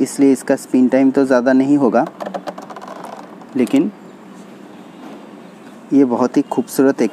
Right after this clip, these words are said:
बे है। दोस्तों, आप लोगों को ये बे कैसा लगा,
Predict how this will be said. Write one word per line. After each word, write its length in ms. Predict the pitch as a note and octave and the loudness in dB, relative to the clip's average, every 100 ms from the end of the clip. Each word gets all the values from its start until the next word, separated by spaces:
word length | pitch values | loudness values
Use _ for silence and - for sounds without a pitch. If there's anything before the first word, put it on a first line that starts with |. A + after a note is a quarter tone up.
| - | -2
बे 120 | G2 | -2
है। 140 | G2+ - - - - - - - - - - - - - | -2 -6 -12 -16 -20 -20 -20 -20 -20 -18 -18 -18 -18 -4
दोस्तों, 260 | D3+ C#3+ E3+ | -2 0 0
आप 200 | C#3+ - | 0 0
लोगों 140 | D3 C#3+ | 0 2
को 140 | D#3 | 4
ये 180 | C#3 C3+ | 4 4
बे 240 | B2+ B2+ C3 | 4 2 2
कैसा 320 | B2 B2 B2+ | -2 -2 0
लगा, 280 | B2+ C#3 | 2 0